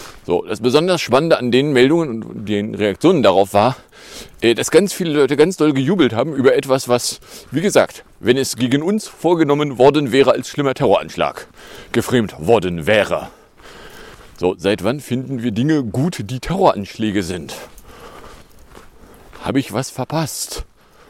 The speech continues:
Ich dachte, Terroranschläge fänden wir schlecht.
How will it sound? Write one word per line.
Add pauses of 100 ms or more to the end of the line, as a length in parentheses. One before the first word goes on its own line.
(760)
Ich
dachte,
Terroranschläge
fänden
wir
schlecht.